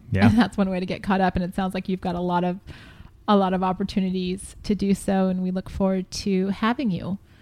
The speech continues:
Speaker 2: as part of our one family.
Speaker 1: Mm-hmm.
Speaker 2: Um, so thank you. And it's always encouraging right before we go on the air to get an, a little post from someone excited that we're gonna be getting on the air.
Speaker 1: Right.
Speaker 2: So.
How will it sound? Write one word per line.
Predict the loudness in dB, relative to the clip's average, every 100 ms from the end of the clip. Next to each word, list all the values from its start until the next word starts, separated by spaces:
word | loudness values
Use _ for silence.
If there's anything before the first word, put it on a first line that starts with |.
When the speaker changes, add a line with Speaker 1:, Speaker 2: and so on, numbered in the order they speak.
| -20 -20 -20 -16 -2
Speaker 2:
as | -2 0
part | 0 0
of | 0
our | -2
one | -2 -2
family. | -2 -4 -4 -6 -6 -8 -2 2
Speaker 1:
Mm-hmm. | 2 2 0
Speaker 2:
Um, | 0 -4 -8
so | -4 -2
thank | 0 -2
you. | -2 -6 -8 -4
And | 0 0 -2 -8 -8
it's | -6 0
always | 0 0
encouraging | -2 0 0 0
right | 2 2
before | 2 0
we | 0
go | 2 0
on | 0
the | 0
air | 0 2
to | 0 -2 -8 -4
get | 0 2
an, | 0 -6 -10 -4
a | -2 0 0
little | 0 2
post | 6 6 6
from | 2
someone | 4 0 0
excited | -2 2 2 2 0
that | 0
we're | 0
gonna | 0 -2 -2
be | -2 -2 -4 -4
getting | 0 0 0
on | -4
the | -6
air. | -6 -8 -14 -20 -20 -20 -8 4
Speaker 1:
Right. | 6 6 4 -4 -2
Speaker 2:
So. | 0 0